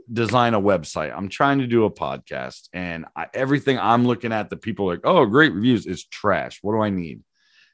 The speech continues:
And he's like, "Hey, there's, uh, there's this very small little Dell desktop. It's got a built-in Wi-Fi. It's g-, I have one. I've used multiple of 'em, uh,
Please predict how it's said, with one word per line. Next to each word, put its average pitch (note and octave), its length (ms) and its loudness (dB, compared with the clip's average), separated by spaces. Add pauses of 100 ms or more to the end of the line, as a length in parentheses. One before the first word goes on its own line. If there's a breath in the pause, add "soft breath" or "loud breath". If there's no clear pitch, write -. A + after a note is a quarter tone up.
(160)
And G#2 500 -4 (520)
he's A2 320 -6
like, F#2+ 360 -2
"Hey, F#2+ 360 -2
there's, F2+ 540 -8
uh, D2+ 440 -8
there's E2 220 -10
this D#2 180 -14
very G#2+ 300 0
small G#2+ 720 0 (560)
little F#2+ 200 -2
Dell G2 240 2
desktop. C3 600 0
It's - 100 -20
got D2+ 140 -8
a C#2+ 40 -14
built-in F#2+ 500 -4
Wi-Fi. G#2 680 0
It's E2 280 -10
g-, - 160 -12 (100)
I G2+ 180 0
have G2+ 300 -2
one. G2+ 380 -2
I've D#2+ 200 -8
used E2+ 240 -8
multiple G#2 500 -2
of G2 140 0
'em, F2+ 260 -4 (640)
uh, C#2 440 -6